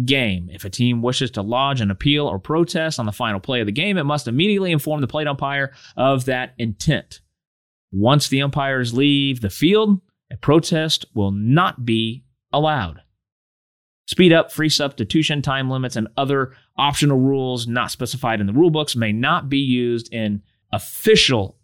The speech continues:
N C double A contests. Remember, in the fall, those are not official contests, so we have those speed up, free substitution, things like that.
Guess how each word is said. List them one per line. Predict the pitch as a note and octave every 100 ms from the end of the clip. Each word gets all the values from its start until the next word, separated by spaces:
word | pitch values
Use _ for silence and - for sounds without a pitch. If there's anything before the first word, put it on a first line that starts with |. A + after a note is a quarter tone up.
| -
N | G#2+
C | - A#2
double | A2 G#2+
A | G#2+ G2+ -
contests. | - D3+ C3+ - F#2 - - - _ _ _ -
Remember, | G#2+ C#3+ C3+
in | B2+
the | A#2
fall, | C#3+ C#3+ C#3+
those | C3 B2
are | A#2+
not | A#2+ -
official | G#2 - E3 D#3+ D#3+
contests, | E3+ D#3 D#3 D#3 D3+ - - - _ _ _
so | - - B2+ B2 A#2+
we | B2 B2
have | C3 A#2+
those | A#2 A2
speed | - B2+ A#2+
up, | A2+ -
free | A#2+
substitution, | A2+ A#2 - F#2+ A2+ A2 A2 G#2 - _
things | A2 A2 G#2
like | G2 -
that. | F#2+ E2